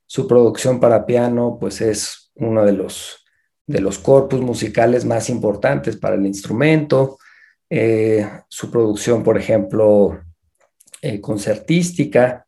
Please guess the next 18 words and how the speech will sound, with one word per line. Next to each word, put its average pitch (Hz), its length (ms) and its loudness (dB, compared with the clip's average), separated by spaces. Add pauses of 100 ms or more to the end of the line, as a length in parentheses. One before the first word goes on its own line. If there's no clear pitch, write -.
¿no? 107 500 -2
Eh, 98 360 -6
su - 200 -12
concierto 101 480 -6
para 98 240 -2
piano, 151 400 4
su - 220 -8
concierto 98 480 -8
para 101 280 -2
cello. 151 540 4 (680)
Eh, - 260 -4
así 135 260 -2
que 180 100 2
es - 120 0
un, 185 420 2 (200)
un 151 640 6
compositor 127 640 0
realmente 127 800 2